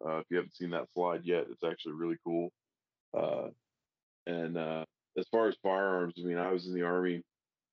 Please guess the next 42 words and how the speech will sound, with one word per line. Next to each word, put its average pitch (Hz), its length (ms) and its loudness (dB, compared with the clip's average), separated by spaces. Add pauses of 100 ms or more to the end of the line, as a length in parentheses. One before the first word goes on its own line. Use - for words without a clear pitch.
(160)
a 85 40 -6
long 87 200 0
time 85 260 -4
ago. 80 400 0 (680)
Went 98 180 0 (140)
to, 90 340 4
uh, 82 320 4 (480)
went 95 140 -4
to 92 100 2
engineering 87 400 0
school 87 300 0
on 78 120 -6
G 80 120 -2
I 78 180 0
Bill. 80 300 0 (720)
Actually 107 220 -2
started 98 320 2
as 87 80 -2
an 82 80 -4
intern 107 540 2
at 76 120 -2
Live 90 240 0
Free 87 140 0
Armory 87 340 2
running 98 300 0
a 90 40 -4
machine 95 600 0
because 90 480 0 (160)
they 98 160 6
let 98 200 2
me 95 140 0
work 90 400 2
at 76 160 -2
nights, 95 320 -2 (220)
and 90 120 0
I 85 380 0
would 82 80 -8 (100)
work 92 220 0
all 101 160 2
night 98 300 -2 (640)
making 98 280 0
slides 92 600 0